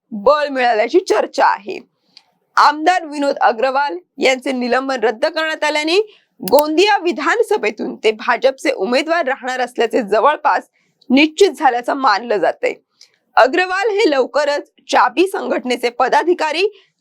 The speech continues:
तसेच कार्यकर्त्यांसोबत केंद्रीय मंत्री नितीन गडकरी,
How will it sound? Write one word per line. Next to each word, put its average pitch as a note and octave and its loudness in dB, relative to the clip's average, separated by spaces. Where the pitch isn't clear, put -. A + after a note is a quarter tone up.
तसेच G4+ 2
कार्यकर्त्यांसोबत C#4+ 0
केंद्रीय C#4+ 2
मंत्री C4 -2
नितीन B3 2
गडकरी, D4 0